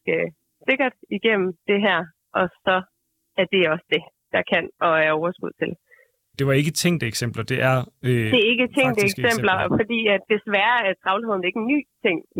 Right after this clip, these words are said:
Speaker 1: Nu har jeg været uddannet snart tre år, det, jeg har vidst fra start, hvad det var, jeg skulle ud i. Lige nu er fokuset bare på, på Roskilde, men, men Roskilde er på ingen måde enestående. Sådan ser det ud på, på samtlige hospitaler.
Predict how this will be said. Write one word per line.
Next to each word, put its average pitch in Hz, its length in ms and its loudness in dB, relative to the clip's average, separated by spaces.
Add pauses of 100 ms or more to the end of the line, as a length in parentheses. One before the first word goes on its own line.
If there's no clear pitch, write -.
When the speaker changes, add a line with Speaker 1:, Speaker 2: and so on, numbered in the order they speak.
(140)
Speaker 1:
Nu 202 100 4
har 214 100 2
jeg 190 100 0
været 190 180 2
uddannet 185 320 2
snart 180 280 0
tre 214 80 2 (160)
år, 165 80 0 (120)
det, 185 100 2 (640)
jeg 180 120 0
har 175 140 0
vidst 208 260 -2
fra 175 180 0
start, 208 280 0
hvad 170 160 -2
det - 140 -4
var, 180 80 -2 (180)
jeg 175 120 0
skulle 175 280 -4
ud 226 180 2
i. 165 40 -8 (440)
Lige 240 160 4
nu 226 40 4 (100)
er 190 180 -2
fokuset 208 480 -2
bare 165 200 2
på, 170 80 2 (240)
på 175 60 2 (120)
Roskilde, 185 440 -2 (100)
men, 160 100 2 (440)
men 170 180 2
Roskilde 190 460 -2
er 160 140 -4
på 165 60 2 (440)
ingen 262 240 0
måde 170 140 2 (100)
enestående. 170 540 0 (180)
Sådan 196 180 2
ser 196 120 2
det 170 200 0
ud 190 80 -2 (120)
på, 175 60 4 (300)
på 185 40 0 (100)
samtlige 202 380 2
hospitaler. 165 480 0